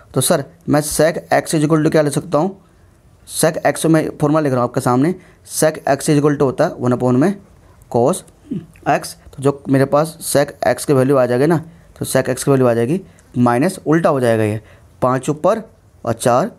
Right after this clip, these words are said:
नीचे, है ना। तो सर मेरे पास sine की वैल्यू आ चुकी है, cosec, अ, cos और sec आ चुका है, ये आ चुका है मेरे पास। अब मेरे पास क्या रह गया सर, मुझे tan और cot रह गया, क्या रह गया, tan और cot, ठीक है।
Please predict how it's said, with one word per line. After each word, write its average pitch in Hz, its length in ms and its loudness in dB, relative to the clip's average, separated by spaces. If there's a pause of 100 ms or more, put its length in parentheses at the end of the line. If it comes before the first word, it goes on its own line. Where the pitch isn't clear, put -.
(180)
नीचे, 113 300 -8 (640)
है 143 60 2
ना। 196 120 0 (380)
तो - 80 -4
सर 175 180 0
मेरे 165 160 2
पास 165 240 -2
sine 147 260 0
की 170 60 -4
वैल्यू 156 240 0
आ 151 100 0
चुकी 151 200 -6
है, 165 60 0
cosec, 147 400 0 (460)
अ, 120 600 2 (100)
cos 156 260 0
और 175 240 0
sec 127 240 -2
आ 107 80 0
चुका - 240 -12
है, - 100 -18
ये 147 120 2
आ 180 100 0
चुका 190 180 -4
है 196 60 2
मेरे 202 120 0
पास। 214 260 0 (400)
अब 160 100 0
मेरे 170 140 0
पास 170 160 -2
क्या 165 160 0
रह 139 80 0
गया 139 100 0
सर, 190 200 0 (380)
मुझे 151 340 2
tan 160 200 2
और 147 300 0
cot 135 200 -2
रह 104 80 -8
गया, 101 120 -8
क्या 139 160 -2
रह 135 100 0
गया, 160 180 0 (460)
tan 131 220 0
और 180 200 -4 (180)
cot, 110 220 -2 (420)
ठीक 135 140 -2
है। 160 60 2